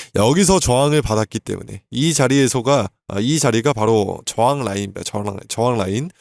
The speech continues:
그리고 이 자리가 이 자리를 뚫었으니까 어떻게 돼요? 지지 라인으로 작용을 받게 되는 거죠. 자, 우리가 그렇다면은 우리가 매수를 어디서 들어갈 수 있냐?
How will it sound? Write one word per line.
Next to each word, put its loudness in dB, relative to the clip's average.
그리고 4
이 0
자리가 4
이 2
자리를 4
뚫었으니까 2
어떻게 0
돼요? 2
지지 2
라인으로 4
작용을 0
받게 2
되는 4
거죠. 2
자, 2
우리가 4
그렇다면은 2
우리가 2
매수를 4
어디서 2
들어갈 0
수 -6
있냐? -2